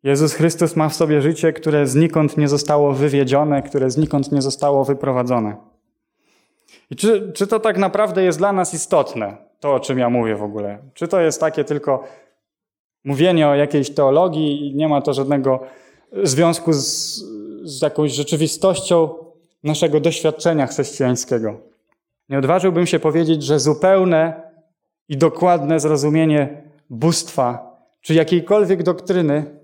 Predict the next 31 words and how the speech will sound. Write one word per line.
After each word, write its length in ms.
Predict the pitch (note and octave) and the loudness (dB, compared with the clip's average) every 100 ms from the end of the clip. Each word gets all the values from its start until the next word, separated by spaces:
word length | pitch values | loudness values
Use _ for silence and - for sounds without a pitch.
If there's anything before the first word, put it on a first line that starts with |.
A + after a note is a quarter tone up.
| _ _ _ | _ _ _
jest 200 | D3+ C#3+ | -2 0
warunkiem 480 | D3 D#3+ F3 E3+ D#3+ | 0 0 0 0 -2
koniecznym 560 | D#3+ E3+ E3 - C#3+ C#3 | 0 0 -2 -2 -2 0
do 100 | C#3+ | 0
naszego 340 | C3+ C#3+ C3 | 0 -2 -4
zbawienia, 440 | C3 C3+ C3 B2 | -2 -2 0 0
bo 100 | B2+ | -2
tylko 240 | E3 F#3 G3 | -4 -2 -4
spójrzmy 560 | - G#3+ G#3 - D3+ D3+ - | 0 0 0 -2 -4 -6 -6
na, 120 | E3 | -6
na, 240 | F3 G3 | -2 -2
na 180 | G3+ G#3 | 0 0
nas 480 | E3 B2+ - - - _ _ - | 0 -2 -6 -12 -20 _ _ -10
osobiście, 500 | D#3 D#3+ E3 D#3+ C#3+ | -4 0 0 0 -2
spójrzmy, 420 | - E3+ E3 D#3 | 0 0 0 2
jak 200 | E3+ E3 | 2 0
my 80 | D#3+ | 0
często 380 | E3 E3 D#3+ C#3+ | 0 0 0 0
źle 300 | C#3+ D3+ D3 - - | 2 2 0 -10 -10
rozumieliśmy 640 | C#3 D3 D3+ D3 C3+ - A#2+ | -2 0 2 2 2 0 -2
pewne 260 | A#2+ B2 | -2 -2
sprawy, 420 | A#2+ - A#2+ A2 A2 - | -4 -2 0 0 -6 -2
jak 160 | D#3 | 0
Bóg 200 | D#3+ F3 | 0 0
korygował, 520 | F3 D3+ D3 D#3 B2+ | 0 0 2 2 2
zmieniał 340 | B2 D#3 E3 D3+ | 0 0 2 2
nasze 260 | D3 D3 | 0 0
rozumienie, 520 | C#3+ C3 C#3 D3 B2+ A2 | -2 0 2 2 2 -2
prawda? 420 | A#2+ A#2 B2+ B2+ - - - _ _ | -4 -2 -2 -2 -8 -20 -20 _ _
Widzimy, 420 | C#3+ C#3+ F#3 F3+ | -2 2 4 4
że 400 | D3+ E3+ E3 E3 | 2 2 0 -2